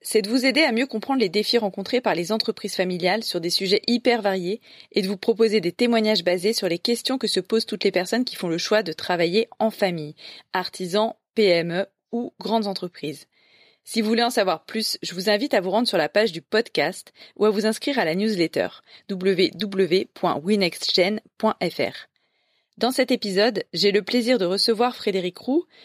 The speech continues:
président de l'entreprise I C M. J'ai choisi cette entreprise spécialiste de la transformation des matières plastiques pour sa représentativité en tant que P M E industrielle française agile et tournée vers l'avenir. Résolument optimiste, Frédéric Roux a pu compter sur ses équipes et le soutien de ses enfants qui sont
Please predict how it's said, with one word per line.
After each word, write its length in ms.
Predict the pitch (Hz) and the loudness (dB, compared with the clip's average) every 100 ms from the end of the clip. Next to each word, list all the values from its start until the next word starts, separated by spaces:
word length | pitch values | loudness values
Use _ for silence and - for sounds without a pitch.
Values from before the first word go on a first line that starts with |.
| _ - | _ 0
président 460 | 233 196 208 214 | 0 2 0 0
de 60 | 196 | 2
l'entreprise 520 | 185 - 185 220 190 208 | 0 -2 -4 -4 -4 -6
I 80 | |
C 160 | 185 170 | -6 -4
M. 220 | 147 139 - _ _ - - _ | -4 -8 -18 _ _ -14 -14 _
J'ai 120 | 214 | 0
choisi 280 | 226 277 294 | 2 2 2
cette 180 | 262 226 | 0 0
entreprise 460 | 226 233 - 285 | 0 -2 -2 -4
spécialiste 500 | - - 254 226 254 | -2 0 2 2 4
de 60 | 233 | 2
la 80 | 180 | 2
transformation 580 | - 226 240 220 233 233 | 0 -2 0 0 0 0
des 100 | 180 | 0
matières 380 | 190 - 220 | 0 0 -4
plastiques 440 | - 202 - 269 - | 0 -4 -2 -6 -6
pour 160 | - | -6
sa 140 | - 180 | -2 0
représentativité 1080 | 214 254 - 226 220 202 - 180 190 240 - | 2 0 0 -2 -2 -4 -4 -8 -4 -2 -2
en 80 | 180 | -4
tant 140 | 185 | -4
que 140 | 185 | -4
P 240 | 175 - 233 | -4 2 4
M 160 | 226 | 4
E 20 | 220 | 0
industrielle 480 | 190 - - 180 | 0 -4 -2 -2
française 460 | - 196 185 185 - - | -2 -8 -4 -4 -4 0
agile 400 | 220 202 262 254 - | 0 2 0 -2 -2
et 100 | 202 | -2
tournée 300 | - 220 233 | 0 0 2
vers 160 | 208 | 0
l'avenir. 340 | 180 175 147 135 _ _ _ _ _ _ - _ | 0 -4 -8 -12 _ _ _ _ _ _ -20 _
Résolument 640 | - 226 208 220 226 269 - 262 | 0 2 4 4 4 4 2 0
optimiste, 580 | 247 - 240 277 - | 0 0 2 2 0
Frédéric 380 | - 214 226 233 | 0 4 4 2
Roux 100 | - | 0
a 60 | 247 | 0
pu 160 | - | -2
compter 260 | 185 220 247 | -6 -4 -2
sur 180 | - 196 | -4 -4
ses 260 | 196 180 | -4 0
équipes 320 | 220 - 262 - | -2 0 -2 0
et 60 | 202 | -2
le 40 | |
soutien 300 | - 226 285 | -2 -2 -2
de 60 | 262 | 0
ses 180 | 220 | -2
enfants 240 | 196 196 262 | -2 -4 -4
qui 140 | - | -4
sont 120 | - | -6